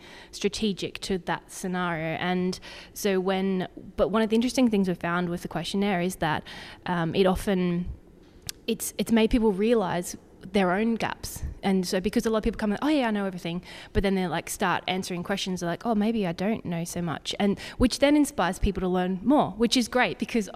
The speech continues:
ultimately that's what I want people to be doing, is to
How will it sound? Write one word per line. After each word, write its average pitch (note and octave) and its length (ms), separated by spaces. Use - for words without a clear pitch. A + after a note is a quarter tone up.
ultimately G#3+ 440
that's - 260
what G3+ 260
I G3 140
want G3+ 320
people G3 280
to F#3 60
be F3+ 120
doing, F#3 320
is F#3 200
to F3+ 280